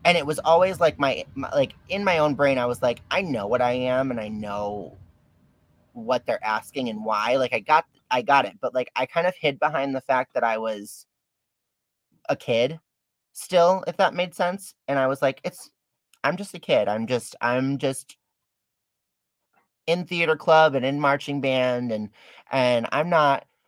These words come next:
you don't need to worry about what my sexuality is. I'm not, I'm not participating in that." I did not date in grade school.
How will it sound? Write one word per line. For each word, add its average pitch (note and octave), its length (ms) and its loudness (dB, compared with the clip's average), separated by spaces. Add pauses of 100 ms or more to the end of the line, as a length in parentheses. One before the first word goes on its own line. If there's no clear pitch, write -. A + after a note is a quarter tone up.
(400)
you G3 180 -6
don't G#3+ 100 0
need F#3+ 120 -4
to F3+ 60 -2
worry E3+ 240 4
about C#3 180 4
what G#2 100 0
my G#2 100 -6
sexuality F2+ 680 -4
is. - 160 -10
I'm C#3 160 -2
not, B2 360 0 (300)
I'm C3+ 140 -4
not B2+ 260 -2
participating - 720 -6
in - 120 -14
that." - 300 -10
I A#2+ 100 0
did B2 160 -6
not A2 280 -2
date C3+ 480 -6
in D3 280 -6
grade D3+ 360 0
school. C#3+ 340 2